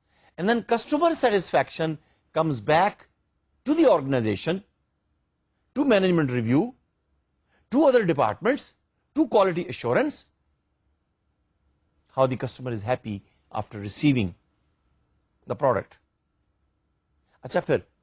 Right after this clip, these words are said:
آئی ایس او یہ کہتی ہے کہ خالی سیٹسفیکشن ہی میجر نہ کریں، dissatisfaction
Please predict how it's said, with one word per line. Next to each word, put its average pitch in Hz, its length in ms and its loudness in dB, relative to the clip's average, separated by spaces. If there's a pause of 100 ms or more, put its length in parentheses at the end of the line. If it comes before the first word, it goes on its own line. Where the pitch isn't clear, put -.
(380)
آئی 139 180 0
ایس 170 160 -2
او 170 60 2
یہ 151 60 2
کہتی 151 360 -4
ہے 214 40 0
کہ 180 160 -6 (380)
خالی 131 280 0
سیٹسفیکشن 127 680 -4
ہی 151 60 -4
میجر 139 260 -2
نہ 143 120 -6
کریں، 135 320 -8 (800)
dissatisfaction 208 960 -4